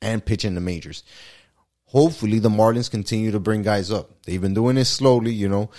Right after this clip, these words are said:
Um, they recently got ranked, I think, twelfth, um, overall when it comes to their farm system as a, as, uh, as a unit, which is really good in baseball. It's an improvement on where we've been over the past five, ten years.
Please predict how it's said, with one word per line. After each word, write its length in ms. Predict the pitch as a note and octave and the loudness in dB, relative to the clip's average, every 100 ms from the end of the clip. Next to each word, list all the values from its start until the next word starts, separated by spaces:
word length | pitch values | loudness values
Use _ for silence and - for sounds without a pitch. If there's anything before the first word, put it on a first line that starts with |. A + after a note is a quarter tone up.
| - - | -14 -4
Um, 240 | F2+ F2+ | -2 0
they 120 | G2+ | 0
recently 340 | G#2 A2+ A2+ G#2 | 2 2 0 0
got 280 | G#2+ G2+ G2 | 0 0 -2
ranked, 360 | A2 A2 G2+ | 0 0 -4
I 20 | |
think, 220 | G2 G#2 - | -4 -6 -4
twelfth, 440 | - A2 A2+ - - - _ | 2 4 2 -2 -20 -20 _
um, 640 | F2+ F#2+ F2 D#2+ D2 C2 - | -2 0 0 -2 -4 -10 -6
overall 560 | G#2+ G#2+ F#2+ G2 G2 A2 | -2 0 2 4 6 4
when 160 | G#2+ F#2+ | 2 0
it 120 | - | 0
comes 260 | G2 G2 - | -2 -4 -6
to 300 | G#2 F#2+ F2+ | -4 -2 -4
their 380 | E2 F#2 F2 E2 | -2 0 -2 -4
farm 380 | - G#2+ A2+ G#2+ | 0 2 2 0
system 460 | A2+ G#2+ A2+ G#2+ | -2 -2 -4 -4
as 160 | F#2 E2 | -4 -6
a, 40 | - - - | -16 -16 -6
as, 400 | F2 F2 D#2+ - - | -2 -2 -6 -12 -10
uh, 340 | F2 D2 - - - _ | -8 -8 -12 -18 -20 _
as 160 | F2 F2+ | -6 -4
a 60 | E2+ | -2
unit, 420 | F#2+ A#2 C3 _ _ _ - | 2 2 0 _ _ _ -4
which 220 | F#2+ G2+ | -2 -2
is 80 | D#2 | -4
really 260 | E2 G#2 G2 | -6 -4 0
good 160 | G#2+ | 0
in 80 | F#2+ | 2
baseball. 300 | G2 G#2 A#2+ | 0 -2 -2
It's 380 | F#2+ - F#2+ E2+ | -4 -6 -6 -6
an 100 | D#2+ | -6
improvement 580 | D#2 - G#2 G2 A2+ G#2 | -8 -10 -8 -4 -2 -2
on 160 | F2 | -2
where 180 | F2 F#2+ | -2 -2
we've 200 | F2 E2+ | -2 -4
been 200 | D#2 G2+ | -4 -2
over 160 | A2 G#2 | 0 0
the 80 | G#2+ | 0
past 380 | A2+ G#2 - - - | 0 -2 -2 -10 -4
five, 240 | G2+ G2 | -2 -2
ten 240 | - G2+ | 0 0
years. 320 | G2+ A2 B2+ | 2 2 0